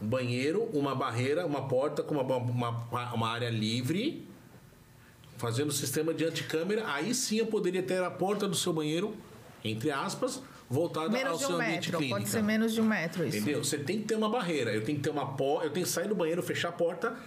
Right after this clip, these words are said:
Speaker 1: passar, abrir outra porta pra chegar no seu, no, na área, no, na área clínica, entendeu?
Speaker 2: Tem que ter porta.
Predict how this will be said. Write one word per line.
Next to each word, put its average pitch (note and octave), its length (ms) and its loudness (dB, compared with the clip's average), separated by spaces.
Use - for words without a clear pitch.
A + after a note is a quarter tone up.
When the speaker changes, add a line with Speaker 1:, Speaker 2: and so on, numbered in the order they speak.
Speaker 1:
passar, D#3 460 -2
abrir D#3 260 2
outra A3 300 2
porta F3 480 2
pra F3+ 180 -2
chegar E3+ 260 0
no E3+ 80 0
seu, D#3+ 180 0
no, D3 440 2
na C3 100 0
área, A#2+ 720 -2
no, G#2+ 260 2
na G#2+ 120 2
área C3 160 0
clínica, - 500 -4
entendeu? G#2 340 0
Speaker 2:
Tem C4+ 140 0
que - 100 -10
ter C#4+ 140 0
porta. D3+ 480 -2